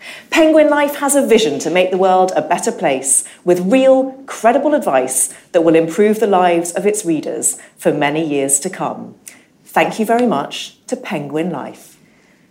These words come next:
So hello and welcome <laughs> to this very special live recording of How to Fail with Elizabeth Day. We're here in Foyle's Bookshop in Charing Cross Road, London,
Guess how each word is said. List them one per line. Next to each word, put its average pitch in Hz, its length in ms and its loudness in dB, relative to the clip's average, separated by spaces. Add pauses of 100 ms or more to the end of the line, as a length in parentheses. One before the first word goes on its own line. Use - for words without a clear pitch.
(220)
So 262 100 0
hello 277 960 2
and 240 280 0
welcome 196 960 0
<laughs> - 0 -
to - 100 -2
this 254 320 2
very 269 320 2
special 262 360 -4
live 240 280 -2
recording 220 380 -2
of 208 80 -4
How 202 220 -6
to 196 100 -10
Fail 180 320 -2
with 165 140 -2
Elizabeth 147 420 -6
Day. 127 400 -6 (300)
We're 220 240 4
here 254 340 4
in 208 160 2
Foyle's 214 480 2
Bookshop 226 480 -6
in 175 100 -4
Charing 180 380 -8
Cross 170 300 -8
Road, 151 240 0
London, 139 440 -4